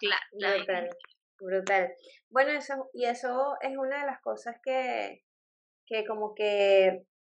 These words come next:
Speaker 2: recuerden siempre ese punto, o sea,
Speaker 1: Claro.
Speaker 2: a dónde estaban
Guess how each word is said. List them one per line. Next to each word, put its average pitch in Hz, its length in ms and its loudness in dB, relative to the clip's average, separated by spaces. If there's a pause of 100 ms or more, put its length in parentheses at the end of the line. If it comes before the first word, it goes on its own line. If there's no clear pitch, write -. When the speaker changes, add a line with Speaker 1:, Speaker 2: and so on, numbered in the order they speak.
(220)
Speaker 2:
recuerden 226 680 8
siempre 277 520 6
ese 285 400 4
punto, 180 640 2 (120)
o 196 180 10
sea, 196 420 12
Speaker 1:
Claro. 170 220 2 (200)
Speaker 2:
a 208 140 12
dónde 208 240 12
estaban 254 680 12